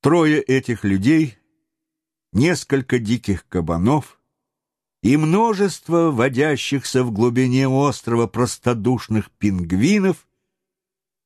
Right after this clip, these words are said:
составляли все население острова. Домик, в котором жили трое островитян, был расположен в юго-западной части острова, в глубине естественной бухты,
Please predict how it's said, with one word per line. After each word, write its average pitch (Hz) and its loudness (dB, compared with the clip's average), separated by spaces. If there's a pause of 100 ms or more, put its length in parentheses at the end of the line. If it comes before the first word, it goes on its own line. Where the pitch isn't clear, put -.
(380)
составляли 110 0
все 127 -2
население 123 0
острова. 101 -2 (1120)
Домик, 180 0
в - -20
котором 147 0
жили 139 0
трое 135 2
островитян, 127 -2 (1000)
был 175 2
расположен 175 0
в 123 -4
юго-западной 156 0
части 143 0
острова, 180 0 (220)
в 107 0
глубине 165 2
естественной 165 0
бухты, 156 0